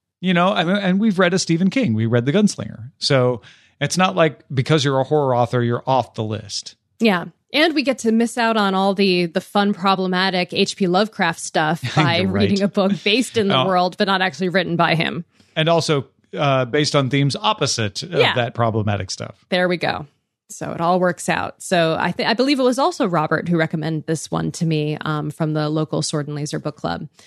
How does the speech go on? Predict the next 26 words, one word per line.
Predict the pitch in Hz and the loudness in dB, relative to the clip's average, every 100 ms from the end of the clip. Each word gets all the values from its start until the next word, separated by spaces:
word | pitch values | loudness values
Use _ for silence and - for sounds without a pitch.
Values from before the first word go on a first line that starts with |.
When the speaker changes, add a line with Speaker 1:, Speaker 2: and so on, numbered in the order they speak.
| - _ _ | -20 _ _
Speaker 2:
So | - 160 | -8 -8
thank | - 208 269 220 | 0 0 0 0
you | 233 | -2
for | - 233 | 0 0
that. | 190 180 - - - - _ - | 0 0 -2 -8 -18 -18 _ -6
Speaker 1:
Good | 196 | 0
Speaker 2:
All | |
Speaker 1:
job, | 208 131 | 2 2
Speaker 2:
right. | 123 | 2
Speaker 1:
Robert. | 123 127 120 _ _ _ _ _ | 0 0 -4 _ _ _ _ _
Speaker 2:
Should | - - 285 285 | -10 -2 0 0
we | 277 | -2
talk | - 233 226 | 0 0 0
about | 214 208 | 0 -2
SLAN? | - - 185 165 - 175 151 _ _ | -2 -2 0 0 -4 -8 -16 _ _
Speaker 1:
Yes. | - 139 226 247 131 - - _ | -14 -2 0 2 2 0 -2 _
Uh, | 156 147 143 | 0 2 4
Speaker 2:
Do | 214 139 | 4 2
we | |
Speaker 1:
let's | 180 226 | 2 2
Speaker 2:
have | 247 | 2
Speaker 1:
do. | 165 190 | 2 2
Speaker 2:
to | |
talk | 233 214 214 | 4 2 2
about | 208 196 - | 0 -2 -4
SLAN? | - 180 - - 151 | -6 -6 -8 -12 -16